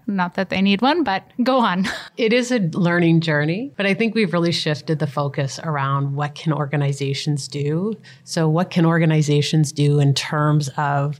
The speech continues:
Speaker 2: instead of debiasing the per-, person through unconscious bias training, how do we debias the process? So in terms of capital markets, they've done a phenomenal job in terms of recruiting.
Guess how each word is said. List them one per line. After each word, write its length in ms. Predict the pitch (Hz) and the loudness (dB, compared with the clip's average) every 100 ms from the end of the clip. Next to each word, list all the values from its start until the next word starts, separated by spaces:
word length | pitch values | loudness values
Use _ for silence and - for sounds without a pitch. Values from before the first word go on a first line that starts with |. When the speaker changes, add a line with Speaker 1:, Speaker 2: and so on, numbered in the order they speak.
| - | 0
Speaker 2:
instead 380 | 180 165 190 190 | 0 2 2 2
of 80 | 170 | 2
debiasing 640 | 165 165 147 147 151 165 147 | 2 2 2 0 0 2 2
the 80 | |
per-, 220 | 139 143 139 - - | 2 -4 -4 -6 -8
person 480 | - 165 - 143 156 | -2 0 0 0 0
through 220 | - 143 | 0 -2
unconscious 480 | 143 - 139 147 - | -2 -2 -4 -6 -6
bias 320 | 135 139 - | -6 -6 -6
training, 440 | 147 135 139 156 - - - | -4 -2 0 -4 -6 -20 -4
how 100 | 202 | 0
do 60 | 233 | 2
we 100 | 202 | 2
debias 580 | 156 156 135 135 - | 0 0 -2 -4 -6
the 80 | - | -8
process? 680 | 131 139 139 - - - - - - | -8 -6 -6 -8 -10 -12 -14 -18 -14
So 480 | - 170 147 135 - | -4 0 0 -2 -2
in 160 | 180 165 | 0 0
terms 280 | - 190 175 | 2 0 2
of 100 | 143 | -2
capital 360 | 147 147 147 | -4 -2 0
markets, 420 | 139 143 175 165 | 0 0 -2 -4
they've 200 | - 147 | -2 -2
done 160 | 147 147 | 0 0
a 40 | |
phenomenal 800 | 143 - 165 160 156 151 151 139 139 | 0 -4 2 4 4 4 2 0 -2
job 520 | 139 135 139 156 160 | -2 -2 0 0 0
in 120 | 165 | 0
terms 340 | 156 - 151 143 | 0 -2 -2 0
of 160 | 139 | -4
recruiting. 640 | 131 - - 135 135 143 | -6 -8 -6 -4 -4 -10